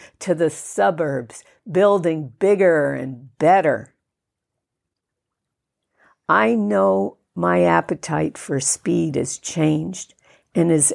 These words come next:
ever changing as I feel into the truth of my body and this earth body.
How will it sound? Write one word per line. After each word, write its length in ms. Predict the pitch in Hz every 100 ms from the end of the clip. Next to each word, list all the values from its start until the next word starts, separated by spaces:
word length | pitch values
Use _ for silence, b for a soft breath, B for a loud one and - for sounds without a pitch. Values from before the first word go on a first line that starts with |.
| -
ever 380 | 170 170 190 185
changing 760 | - - 170 165 147 156 143
as 220 | 143 135
I 140 | 143 143
feel 580 | - - 160 175 175 -
into 440 | 160 160 165 -
the 160 | 156 147
truth 540 | - - 180 151 - - B B B
of 220 | - 151
my 240 | 160 151 156
body 640 | - 147 156 165 190 -
and 280 | - 156 151
this 340 | 156 147 - - -
earth 380 | 160 156 156 - _
body. 500 | - 143 151 143 143